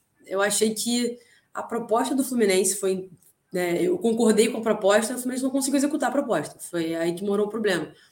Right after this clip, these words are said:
O Fluminense tava tentando sair jogando, triangulando, aquela bola de passe curto, velocidade, movimentação, o que fez contra o Oriente Petroleiro muito bem. Não conseguiu fazer contra o Union, faltou movimentação, faltou intensidade, faltou, é, é, um pouco de ânimo ao Fluminense, o time parecia pesado, parecia cansado.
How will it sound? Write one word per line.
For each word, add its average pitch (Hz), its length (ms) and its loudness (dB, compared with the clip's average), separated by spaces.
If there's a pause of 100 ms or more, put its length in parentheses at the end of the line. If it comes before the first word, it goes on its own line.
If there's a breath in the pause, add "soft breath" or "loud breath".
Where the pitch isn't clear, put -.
(180 soft breath)
O - 40 -14
Fluminense 220 260 2
tava 240 120 -2
tentando 226 280 0
sair 208 200 4
jogando, 214 480 2
triangulando, 196 680 2
aquela 185 220 0
bola 185 240 2
de 175 460 -2 (240 loud breath)
passe 214 280 -6
curto, 220 440 2
velocidade, 190 640 2
movimentação, 202 680 -2 (220 loud breath)
o 220 100 -4
que 226 100 -4
fez 226 240 2
contra 208 320 2
o - 20 6
Oriente 190 260 2
Petroleiro 180 440 0
muito 175 180 -6
bem. 180 360 -2 (680)
Não 269 160 6
conseguiu 220 300 0
fazer 196 200 -2
contra 202 280 0
o - 20 2
Union, 233 380 0 (340 loud breath)
faltou 226 240 0
movimentação, 220 560 0
faltou 185 180 -6
intensidade, 180 640 0
faltou, 185 560 -2
é, 175 440 -2
é, 170 60 -2
um 170 60 -4
pouco 262 220 -4
de 226 160 2
ânimo 214 280 4
ao 175 60 -2
Fluminense, 170 400 -4
o - 40 -18
time 170 140 -8
parecia 180 220 -8
pesado, 165 560 -2
parecia 151 220 -12
cansado. 160 680 -4